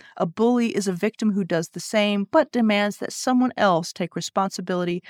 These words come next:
for making changes so they don't have to. A survivor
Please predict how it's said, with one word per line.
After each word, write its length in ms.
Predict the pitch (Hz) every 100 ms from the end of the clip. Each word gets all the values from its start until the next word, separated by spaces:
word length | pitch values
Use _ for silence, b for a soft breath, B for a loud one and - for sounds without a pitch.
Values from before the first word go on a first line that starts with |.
| B B
for 120 | - 175
making 360 | 175 180 214
changes 420 | - 185 175 185
so 160 | - 180
they 160 | 156 151
don't 180 | 160
have 280 | 160 156 -
to. 280 | - - 170 _ _ _ _ B B _
A 60 | -
survivor 800 | - 160 170 196 220 170 165